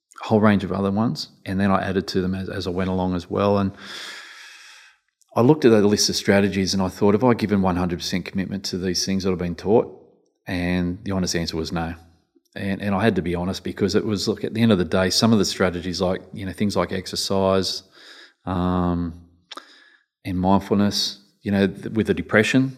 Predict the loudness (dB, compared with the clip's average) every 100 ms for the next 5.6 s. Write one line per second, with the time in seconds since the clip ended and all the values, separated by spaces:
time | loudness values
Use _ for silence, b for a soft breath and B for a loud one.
0 | 0 4 4 2 4 6 6 4 0 0
1 | -2 -8 -4 -4 0 2 2 4 2 2
2 | 4 0 -2 B B B -6 -2 0 2
3 | 2 2 2 2 4 4 4 0 0 0
4 | 0 -2 -4 -6 -8 -8 -4 -2 0 2
5 | 2 -2 -4 -4 -6